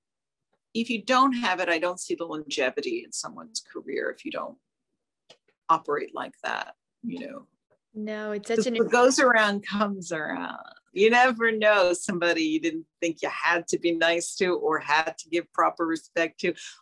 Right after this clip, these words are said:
Speaker 1: All of a sudden, it's at the other side of the table one day, and you're saying, "Oh, shit, why didn't I, why didn't I?" <laughs> You know?
Speaker 2: Yes,
Speaker 1: It's not
Speaker 2: uh,
Speaker 1: to say, you know, you have to l-, let people know when they've done something wrong or whatnot, but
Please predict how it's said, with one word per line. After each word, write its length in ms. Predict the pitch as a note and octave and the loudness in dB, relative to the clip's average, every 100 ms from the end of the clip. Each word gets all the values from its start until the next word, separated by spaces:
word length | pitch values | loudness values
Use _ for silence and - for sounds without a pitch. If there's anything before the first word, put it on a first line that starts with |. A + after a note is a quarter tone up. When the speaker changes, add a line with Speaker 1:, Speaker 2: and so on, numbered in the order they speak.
| - | 0
Speaker 1:
All 180 | C#4+ D4 | 2 2
of 80 | D#4 | 2
a 80 | |
sudden, 400 | D4+ - - C#4 | 0 0 2 2
it's 160 | A#3 G#3 | 2 2
at 120 | A#3 | 2
the 100 | G#3+ | 2
other 200 | G#3 G#3 | 0 0
side 280 | A3 A3+ A3 | 0 2 2
of 60 | G#3 | 2
the 80 | G3+ | 2
table 400 | G#3+ C4 F#4+ G3+ | 2 0 -2 -4
one 260 | F3 E3 | -4 -2
day, 340 | E3 E3 D#3+ E3 | -2 -2 -2 -6
and 100 | F3+ | -10
you're 120 | F#3 | -10
saying, 320 | - F3+ D#3+ - | -10 -10 -16 -18
"Oh, 60 | D#3 | -10
shit, 600 | - - - - F#3 E3 | -6 -6 -6 -2 -2 -2
why 260 | D#3 E3+ F3 | 0 0 2
didn't 180 | F3 - | -2 -4
I, 180 | F#2+ D3+ _ _ _ _ | -8 -8 _ _ _ _
why 200 | - E2+ | -6 -4
didn't 220 | E3+ - | -4 0
I?" 140 | A3 - | 0 -2
<laughs> 40 | _ _ _ _ _ - | _ _ _ _ _ -4
You 280 | G3+ G#3 | 0 2
know? 260 | F#3+ D#3+ E3 _ _ - - - A3+ | 2 2 -2 _ _ -18 -16 -12 -12
Speaker 2:
Yes, 520 | A3+ A#3 A3+ G#3 - - | -10 -8 -8 -8 -12 -10
Speaker 1:
It's 120 | - | 0
not 140 | A3 G#3 | 2 4
Speaker 2:
uh, 40 | |
Speaker 1:
to 80 | A4 | 2
say, 400 | - C#4+ B3+ - - - | 4 4 4 2 -12 -4
you 160 | B3 | 0
know, 80 | A#3+ | 2
you 220 | A3+ C4 | 4 4
have 280 | D4 F4 F4+ | 4 2 2
to 200 | - A3+ - _ _ | 0 -2 -2 _ _
l-, 140 | G#3 G#3 | -8 -4
let 400 | F#3+ F#3+ F#3 E3 | -4 0 0 0
people 300 | F#3+ F3+ F3+ | -4 -4 -2
know 220 | E3+ F3 | 0 2
when 280 | E3+ D#3 D3+ D3 | 2 0 -4 -8
they've 180 | C#3 D3 | -8 -4
done 200 | C#3+ D#3 | -4 -4
something 420 | D3+ D3+ D3 D#3+ | -8 -8 -10 0
wrong 340 | F3+ F3+ E3 | 4 4 4
or 180 | C#3+ C#3+ | 2 0
whatnot, 480 | D3+ F3 - C#3+ - | 2 0 2 -2 0
but 160 | - | -2